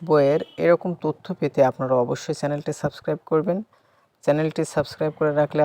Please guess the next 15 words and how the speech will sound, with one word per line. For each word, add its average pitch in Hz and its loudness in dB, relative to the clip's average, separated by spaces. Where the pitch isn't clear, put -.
আপনাদের 139 -2
সামনে 139 -2
আমাদের 123 2
এই 120 0
ভিডিওগুলো 139 0
যাবে। 160 0
অনেকে 151 2
আছেন 156 -2
ভিডিও 160 4
দেখেন, 160 2
কিন্তু 139 -6
আসলে, 135 -2
আহ, - -8
বইটি 160 6
সংগ্রহ 143 -4